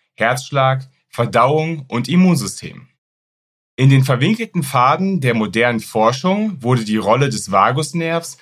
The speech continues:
als zentraler Akteur im Kampf gegen Stress,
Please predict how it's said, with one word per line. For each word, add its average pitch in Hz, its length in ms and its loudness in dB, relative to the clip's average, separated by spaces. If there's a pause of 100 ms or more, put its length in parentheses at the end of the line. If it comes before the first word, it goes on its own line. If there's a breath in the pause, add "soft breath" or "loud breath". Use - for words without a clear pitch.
(160 loud breath)
als 117 260 -4
zentraler 127 540 0
Akteur 127 600 0
im 95 120 -6
Kampf 175 400 -2
gegen 101 240 -4
Stress, - 680 -6